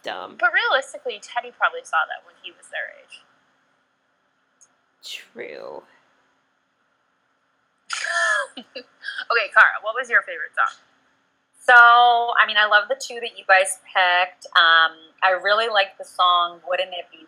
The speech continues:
Speaker 3: Loverly?
Speaker 2: It's so true.
Speaker 3: It's
Speaker 2: Oh, there's
Speaker 3: so
Speaker 2: so many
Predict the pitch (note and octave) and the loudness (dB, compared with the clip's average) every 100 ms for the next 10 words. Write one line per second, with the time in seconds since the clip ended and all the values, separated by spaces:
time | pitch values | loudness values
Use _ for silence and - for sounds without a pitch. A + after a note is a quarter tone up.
0 | D3 D3+ F3 F#3+ G#3 A#3+ C#4+ _ _ _ | -4 -2 -2 -6 -6 -14 -20 _ _ _
1 | _ _ _ _ - - - - - _ | _ _ _ _ -20 -20 -20 -20 -20 _
2 | _ _ _ _ _ _ A#3 A3+ - - | _ _ _ _ _ _ -20 -20 -18 -18
3 | - - - - _ _ - - F#4 E4+ | -16 -10 -10 -10 _ _ -2 4 4 2
4 | B3 B3 B3 C#4+ A#4 | 2 4 2 -2 -16